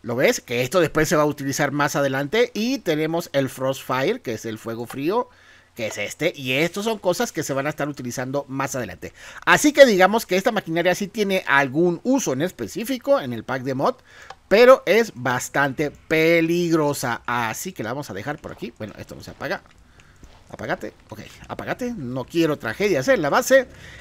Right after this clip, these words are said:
Y bueno, vamos a continuar entonces crafteándonos otras cositas, eh, en el, en el mod.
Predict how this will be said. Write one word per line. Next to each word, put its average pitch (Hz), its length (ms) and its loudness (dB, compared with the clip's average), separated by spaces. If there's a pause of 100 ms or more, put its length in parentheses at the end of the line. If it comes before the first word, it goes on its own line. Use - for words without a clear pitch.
(100)
Y 233 100 -2
bueno, 160 160 6
vamos 294 220 6
a 269 60 10
continuar 208 340 4
entonces 220 320 0
crafteándonos 202 640 0
otras 175 240 -4
cositas, 156 460 -2 (360)
eh, 135 460 0
en 139 120 -2
el, 127 180 -4
en 135 160 -2
el 127 120 -2
mod. 143 220 -2